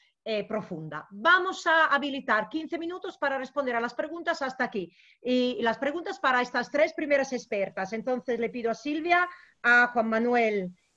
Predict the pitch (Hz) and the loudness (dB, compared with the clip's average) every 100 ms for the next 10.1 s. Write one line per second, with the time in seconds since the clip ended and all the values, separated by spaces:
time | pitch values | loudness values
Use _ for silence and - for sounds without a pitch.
0 | - 233 220 226 262 311 359 - 247 240 | -2 2 4 2 0 0 -2 -2 0 0
1 | 247 247 240 233 302 320 349 381 392 _ | -2 -4 -2 4 4 6 4 4 0 _
2 | _ _ 277 269 339 359 359 - 330 285 | _ _ -4 2 4 4 2 2 4 4
3 | 262 277 320 349 320 294 311 311 269 262 | 2 2 2 2 2 -2 -2 -4 0 0
4 | 262 302 254 262 269 302 247 277 277 294 | 0 -2 2 2 4 2 0 -4 2 4
5 | 294 269 311 403 - _ _ _ 294 330 | 4 4 2 0 -10 _ _ _ -2 2
6 | 330 311 294 269 214 196 196 254 311 330 | 4 6 6 6 4 0 2 4 4 2
7 | 302 285 254 208 349 349 330 285 247 262 | -2 0 0 2 0 -2 -4 -4 -4 -4
8 | 254 240 - 208 233 294 381 370 285 254 | -4 -8 -6 -4 -4 -6 -4 0 2 2
9 | 269 302 339 285 254 - 240 190 185 - | -2 -2 -4 0 0 0 -6 -6 -10 -18
10 | - | -20